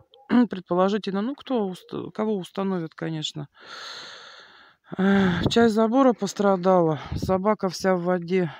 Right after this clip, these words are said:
а, была, получается, улитая, перенесена в другой вольер. Ну, до собак, слава богу, обошлось только досками. Э, собак, получается,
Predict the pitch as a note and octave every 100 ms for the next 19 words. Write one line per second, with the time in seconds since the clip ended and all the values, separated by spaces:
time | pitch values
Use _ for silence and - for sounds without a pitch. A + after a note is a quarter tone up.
0 | - F3 D#3+ D#3+ D#3 E3 E3 E3 D3+ D#3+
1 | D#3+ - F#3 F3 D3+ - E3 F3 F#3 -
2 | D#3 D#3 - - - - - - _ _
3 | E3+ E3+ F3 - F#3+ F#3+ E3+ F3 E3+ F3+
4 | E3+ F3+ G3 A3+ B3+ - - _ _ _
5 | _ _ _ _ _ _ _ _ _ _
6 | _ _ F#3 G3+ A#3 G3 F#3+ G3+ G3+ A#3+
7 | - G3+ F#3 F3 F3 F3+ D#3 D3+ - -
8 | E3 F#3 G3+ F#3+ F#3 E3 F#3+ G3 C4 -
9 | F#3 E3 D3+ _ _ - - - - -
10 | - - F3 F3 E3+ E3 D#3 - F3+ G#3+
11 | - F3+ F3 E3+ G3 F#3+ F#3 - E3+ D3+